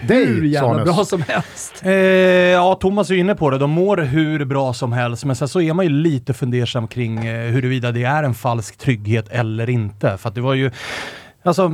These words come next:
Speaker 3: jag och Thomas var inte riktigt överens inför den förra säsongen och återigen så visade det väl sig att Thomas kristallkula var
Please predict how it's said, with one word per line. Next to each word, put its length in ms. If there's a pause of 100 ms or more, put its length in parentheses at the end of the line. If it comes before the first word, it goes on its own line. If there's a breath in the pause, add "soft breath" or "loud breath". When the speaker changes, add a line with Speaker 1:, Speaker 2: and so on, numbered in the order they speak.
(120)
Speaker 3:
jag 200
och 80
Thomas 260
var 100
inte 160
riktigt 240
överens 440
inför 180
den 100
förra 220
säsongen 500
och 60
återigen 480
så 80
visade 380
det 40
väl 140
sig 160
att 100
Thomas 460 (100)
kristallkula 640
var 400